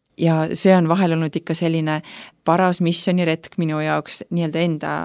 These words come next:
vaates. Kui sealt usuvõitlusest välja tulla, siis saad aru, et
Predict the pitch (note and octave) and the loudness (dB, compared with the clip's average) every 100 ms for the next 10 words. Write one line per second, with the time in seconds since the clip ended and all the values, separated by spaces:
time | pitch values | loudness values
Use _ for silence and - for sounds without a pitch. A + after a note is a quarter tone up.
0 | - D3+ D3+ - E3+ - _ - - - | -6 -4 -4 -6 -12 -14 _ -20 -20 -20
1 | - _ - D#3+ D#3+ E3+ - F3+ F#3 E3+ | -20 _ -8 -2 -2 -2 -4 -2 0 0
2 | E3+ E3+ E3 D#3+ - F3+ E3+ D#3+ D#3 D3+ | 0 -2 -8 -6 -2 -2 -2 -4 -4 -6
3 | - - E3+ - D#3 D#3 D#3 D3+ - | -8 -10 -8 -6 -6 -6 -8 -10 -14